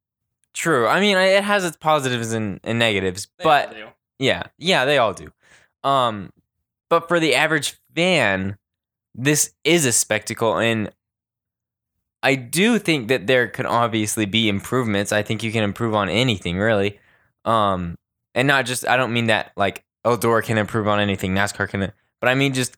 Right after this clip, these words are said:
Speaker 1: in life in general, I think there's always something that can be better and always something that can be greater.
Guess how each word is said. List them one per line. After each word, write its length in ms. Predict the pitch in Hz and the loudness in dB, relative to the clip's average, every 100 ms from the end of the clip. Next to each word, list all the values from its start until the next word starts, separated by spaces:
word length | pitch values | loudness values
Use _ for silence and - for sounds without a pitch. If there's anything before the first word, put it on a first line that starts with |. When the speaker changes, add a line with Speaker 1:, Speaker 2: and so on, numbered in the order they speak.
| _ | _
Speaker 1:
in 200 | 127 139 | -2 0
life 260 | 123 135 135 | 2 2 0
in 100 | 120 | -2
general, 300 | 113 139 123 | 0 2 2
I 100 | 110 | 0
think 220 | 113 123 95 | -2 -6 -8
there's 340 | 104 123 117 | -2 0 0
always 400 | - 131 127 117 | 0 2 2 0
something 420 | - 127 117 113 | 0 -2 0 -4
that 140 | 107 - | -2 -4
can 120 | 110 | -4
be 100 | 107 | -2
better 280 | 98 123 113 | 2 2 2
and 100 | 101 | 0
always 280 | 107 104 101 | 0 0 -2
something 340 | 123 110 110 | -4 -2 -2
that 160 | 107 - | -2 -2
can 100 | 107 | -4
be 120 | 92 | -6
greater. 800 | - 107 117 156 151 85 92 | -4 -4 0 2 2 0 -4